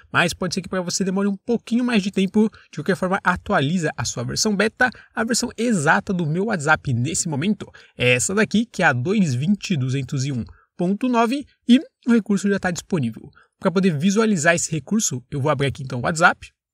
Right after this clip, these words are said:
eu vou vir aqui no canto em configurações, eu vou procurar aqui por armazenamento e uso de dados, e aqui eu dou uma opção que tá um pouquinho diferente já, né, que é o gerenciar armazenamento.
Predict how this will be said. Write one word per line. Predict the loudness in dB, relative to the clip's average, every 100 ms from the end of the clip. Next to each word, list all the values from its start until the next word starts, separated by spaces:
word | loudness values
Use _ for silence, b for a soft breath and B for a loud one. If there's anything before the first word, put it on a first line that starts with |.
| -6
eu | -2
vou | 0
vir | 0
aqui | 2
no | 2 2
canto | 0 0 0 0 -2
em | -2 -2 -4
configurações, | -4 -4 0 0 0 -2 -4 -4 -4 -6 -8 -16 _ _ _ _ _ _ _
eu | -8
vou | -6
procurar | -4 -2 -2 -2
aqui | -2 -4 -2 -2
por | 0 -4 -4
armazenamento | -6 -2 -2 -2 -2 -4 -2
e | -2 -2
uso | -2
de | -2
dados, | 0 0 0 -4 -4 -6 _ _
e | 0
aqui | 0 2
eu |
dou | 0
uma | 0
opção | -2 -6
que | -10
tá | -10
um | -10
pouquinho | -10 -10 -12 _ -6 -4
diferente | -2 0 0 2 0
já, | 0 -2
né, | -4
que | -4
é |
o | -2
gerenciar | -2 -2 0 0 0 0 -2 -2 b b _
armazenamento. | -4 -2 -2 -2 -6 -10